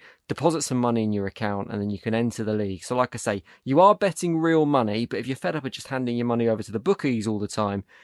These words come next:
you actually hand your money over to other players now. The Pick Ten League we're doing, for example, has a six thousand pound prize fund.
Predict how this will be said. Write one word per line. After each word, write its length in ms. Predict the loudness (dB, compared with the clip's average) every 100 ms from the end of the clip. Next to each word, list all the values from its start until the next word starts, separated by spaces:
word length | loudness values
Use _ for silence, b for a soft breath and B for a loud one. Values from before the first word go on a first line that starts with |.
| b
you 80 | -4
actually 240 | -4 -4
hand 180 | -2 0
your 80 | 0
money 220 | 0 2
over 180 | 0 -2
to 180 | 0 2
other 180 | 2
players 500 | 0 0 0 0 -4
now. 260 | -8 -8 -8 b b b
The 60 |
Pick 220 | -4 -4 2
Ten 240 | 2 4
League 200 | 2 -2
we're 120 | -4
doing, 240 | -2 -2 -4
for 140 | -6
example, 520 | -4 -2 -2 -2 -6
has 220 | -4 -2
a 160 | -2 -4
six 440 | -4 -4 -4 -6
thousand 580 | -2 2 2 0 -2 -4
pound 440 | -2 -2 -2 -2 -4
prize 460 | 0 2 0 -2
fund. 440 | -8 -10 -10 -16